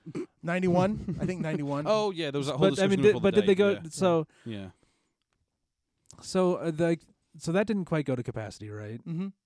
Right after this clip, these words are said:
Speaker 1: Uh, so we're, we're filling things to, you know, eighty percent capacity or
Speaker 2: Mm-hmm.
Speaker 1: so, you know, ninety percent capacity, whatever, but we're not getting a hundred percent. So I imagine if they're just,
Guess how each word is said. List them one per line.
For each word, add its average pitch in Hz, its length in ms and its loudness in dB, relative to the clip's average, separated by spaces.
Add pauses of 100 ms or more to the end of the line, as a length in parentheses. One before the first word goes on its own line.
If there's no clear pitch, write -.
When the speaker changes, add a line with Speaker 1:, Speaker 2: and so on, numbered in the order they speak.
(160)
Speaker 1:
Uh, 135 180 -6
so 135 380 0
we're, 143 540 -2 (760)
we're 165 140 4
filling 277 400 2
things 170 500 -4
to, 143 540 0 (260)
you 123 100 -8
know, 113 380 -8
eighty 131 180 -4
percent 120 300 -10
capacity 113 500 -10
or 101 60 -12
Speaker 2:
Mm-hmm. 190 180 -4
Speaker 1:
so, 107 180 -14 (160)
you 113 120 -10
know, 110 60 -8
ninety 113 240 -10
percent 107 200 -14
capacity, 123 340 -10
whatever, 104 200 -14
but 113 80 -10
we're 120 60 -8
not 143 180 -8
getting 127 340 -10
a 101 80 -14
hundred 120 240 -12
percent. - 320 -18
So 131 340 -4 (760)
I 147 100 -4
imagine 156 840 -2 (320)
if 139 320 -6
they're 131 160 -2
just, 135 440 -6